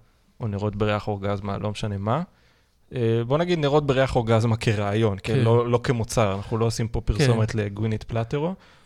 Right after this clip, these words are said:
Speaker 2: אני חושב שהכוונה זה, זה לדבר, לקחת את זה כאיזשהו קצה של תופעה תרבותית מסוימת.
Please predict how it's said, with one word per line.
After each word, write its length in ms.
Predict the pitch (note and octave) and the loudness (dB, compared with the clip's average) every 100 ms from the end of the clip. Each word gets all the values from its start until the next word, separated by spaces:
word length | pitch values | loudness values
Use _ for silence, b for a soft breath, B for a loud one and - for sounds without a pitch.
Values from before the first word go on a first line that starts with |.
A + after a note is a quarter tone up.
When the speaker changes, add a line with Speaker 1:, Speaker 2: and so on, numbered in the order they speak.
| b | b
Speaker 2:
אני 600 | C#3+ C#3 C#3 C#3 C3+ C#3+ - - | -4 -2 0 -2 -4 -8 -12 -10
חושב 420 | - D3 A#3 B3+ | -6 0 2 2
שהכוונה 760 | - E3 C#3+ B2+ C3 C3 C3 | 2 0 0 0 2 2 0
זה, 180 | C3+ B2+ B2+ B2+ B2+ B2 B2 B2 C3 C#3 | -2 -4 -4 -2 -2 -4 -4 -6 -8 -10
זה 160 | B2+ | -8
לדבר, 400 | B2 C3 C#3 E3 | -4 0 4 4
לקחת 420 | C#3+ - F3 - | 2 0 0 0
את 120 | C#3+ B2+ | -2 0
זה 140 | D3+ | -2
כאיזשהו 360 | - C#3+ - D3+ | 0 -2 -2 -4
קצה 680 | - B2+ - - E3+ D#3+ D#3 | -2 -4 -4 -2 2 2 2
של 240 | D3 C#3 B2+ | -4 -8 -6
תופעה 500 | C3+ A#2 C#3 C3 B2 | -6 -4 -2 -2 -2
תרבותית 560 | B2+ B2 B2+ C3+ A#2+ | -4 -4 -2 -2 -2
מסוימת. 680 | B2 - B2+ A#2+ A#2+ A#2+ - | -4 -4 -4 -6 -6 -10 -14